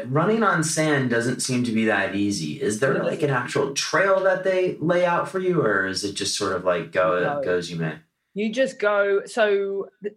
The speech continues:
Speaker 2: e-, every, you might be surprised at how many different types of deserts there are. The Sahara is a
Speaker 1: Mm-hmm.
Speaker 2: massive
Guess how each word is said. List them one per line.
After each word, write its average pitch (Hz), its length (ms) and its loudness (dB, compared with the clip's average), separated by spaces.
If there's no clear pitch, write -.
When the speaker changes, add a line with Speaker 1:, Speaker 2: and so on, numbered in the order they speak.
Speaker 2:
e-, 240 240 -4
every, 254 340 0
you 240 320 -2
might 247 160 2
be 202 60 -8
surprised 254 600 -2
at 196 80 -2
how 202 200 -2
many 208 180 -2
different 190 480 -6
types - 380 -2
of 214 160 -6
deserts 226 420 -6
there 226 220 0
are. 262 360 0
The 180 120 -4
Sahara 190 520 0
is - 120 -2
a 190 60 -2
Speaker 1:
Mm-hmm. 175 260 -6
Speaker 2:
massive 170 400 -8